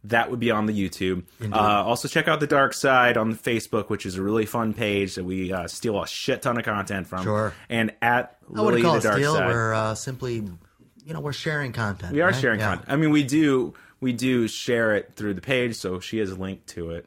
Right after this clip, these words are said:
Speaker 1: Or
Speaker 2: Yeah, absolutely.
Speaker 1: I
Speaker 2: We'll,
Speaker 1: still
Speaker 2: we'll
Speaker 1: haven't
Speaker 2: give her
Speaker 1: figured out 'cause it's Lily, and I haven't asked.
Speaker 2: Okay.
Speaker 1: Maybe, maybe if they're listening, they'll be able to tell me. As long as it's not a Z or a Zer thing, then, I, then I'll get confused.
Speaker 2: Speaking of which,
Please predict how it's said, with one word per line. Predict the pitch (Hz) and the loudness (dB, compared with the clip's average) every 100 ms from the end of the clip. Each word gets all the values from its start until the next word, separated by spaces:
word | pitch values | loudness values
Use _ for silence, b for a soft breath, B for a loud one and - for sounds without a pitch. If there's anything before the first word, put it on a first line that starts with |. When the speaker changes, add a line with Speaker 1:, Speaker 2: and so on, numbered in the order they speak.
| - | -12
Speaker 1:
Or | 90 | -4
Speaker 2:
Yeah, | 101 101 | -4 -2
absolutely. | 104 - 104 98 98 | -4 -6 -8 -6 -4
Speaker 1:
I | |
Speaker 2:
We'll, | 139 | -2
Speaker 1:
still | 233 | 0
Speaker 2:
we'll | 240 | 0
Speaker 1:
haven't | 220 | 0
Speaker 2:
give | 131 | 0
her | 202 | 0
Speaker 1:
figured | 175 | 0
out | 156 | -2
'cause | 127 127 | -4 -8
it's | 107 | -8
Lily, | 107 131 139 127 - | -4 -2 0 -2 -4
and | 98 | -8
I | |
haven't | 104 131 123 - 110 | -6 -4 -4 -6 -6
asked. | 95 87 80 - - - - | -4 -6 -12 -14 -16 -20 -16
Speaker 2:
Okay. | 101 98 | -8 -4
Speaker 1:
Maybe, | 131 135 143 123 110 110 117 | -2 0 0 0 -2 -4 -4
maybe | 113 110 | -2 -2
if | 107 | -2
they're | 101 | -2
listening, | 101 - 87 87 | -2 -6 -10 -8
they'll | 87 90 | -6 -4
be | 92 | -4
able | 90 85 | -4 -6
to | |
tell | 82 92 87 | -8 -8 -8
me. | 85 87 B B | -10 -14 B B
As | 135 | 0
long | 165 | 2
as | 151 | 2
it's | 151 | 2
not | 131 117 | 2 2
a | |
Z | 101 107 107 | 0 0 0
or | 95 | 0
a | 90 | 0
Zer | 92 90 87 | -2 -2 -2
thing, | 82 80 85 | -6 -10 -8
then, | 85 | -10
I, | 82 | -10
then | 80 | -8
I'll | 85 | -8
get | 82 78 | -10 -12
confused. | 87 80 85 85 - | -16 -14 -14 -14 -4
Speaker 2:
Speaking | 151 160 | 0 2
of | 120 | 2
which, | 127 127 | 0 -4